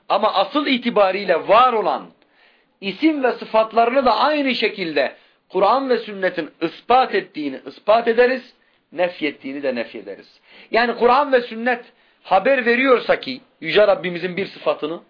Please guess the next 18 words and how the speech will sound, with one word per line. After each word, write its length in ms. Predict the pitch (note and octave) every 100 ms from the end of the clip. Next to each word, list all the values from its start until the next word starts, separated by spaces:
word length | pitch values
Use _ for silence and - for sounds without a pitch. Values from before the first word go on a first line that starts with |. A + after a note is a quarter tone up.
| _ _ _ _ -
ispat 380 | - - C4+ C4+
ediyorsa 340 | B3+ C4 -
ispat 340 | - - E3+
ederiz, 400 | B2+ - - _ _
nefyediyorsa 680 | F#3 G3 D#3 C#3 D#3+ D#3+ D#3+
nefyederiz. 600 | C#3 - A2 G2+ G2 _ - _
Ey 320 | A3 B3 A#3+ - _ _ _ _ _ _ _ _ _ _ _ _ _ _ - _
Allah 400 | F3+ G#3 C4 B3
diyor 180 | G#3+ F#3+
kullarına 520 | G#3 G#3 G#3+ G#3 B3
zulmedici 640 | F#3+ B3 A3+ G#3+ G3+ A3
değildir. 400 | G3 D#3+ A#2 - _ _ _ _
Bunu 240 | G#3 C4+ B3+
nefyetmiş, 600 | A3+ - C#3 - - -
zulüm 260 | - F3 F3+
sıfatı 400 | D3 C3+ B2+ D#3
nefyedilmiş, 580 | D3+ - - G#2 A#2 -
nefyederiz. 720 | D3 D#3+ A#2+ - - _ _